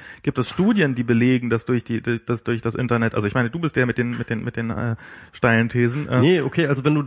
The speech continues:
Speaker 2: wenn du diese These nicht teilst, ich hab da keine Studien und so weiter und so fort zu, ich dachte, das wäre so Common Sense und wenn du dem nicht folgst, dann hab ich jetzt auch ehrlich gesagt keine Lust, darüber zu reden.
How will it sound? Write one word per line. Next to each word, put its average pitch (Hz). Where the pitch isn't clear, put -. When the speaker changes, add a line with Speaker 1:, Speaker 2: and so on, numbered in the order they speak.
Speaker 2:
wenn 135
du 143
diese 143
These 139
nicht 131
teilst, 165
ich 127
hab 135
da 135
keine 113
Studien 151
und 127
so 131
weiter 127
und 120
so 123
fort 117
zu, 120
ich 110
dachte, 120
das 107
wäre 101
so 107
Common 98
Sense 151
und 107
wenn 120
du 117
dem 113
nicht 110
folgst, 127
dann 110
hab 127
ich 110
jetzt 110
auch 92
ehrlich 104
gesagt 98
keine 92
Lust, -
darüber 85
zu -
reden. -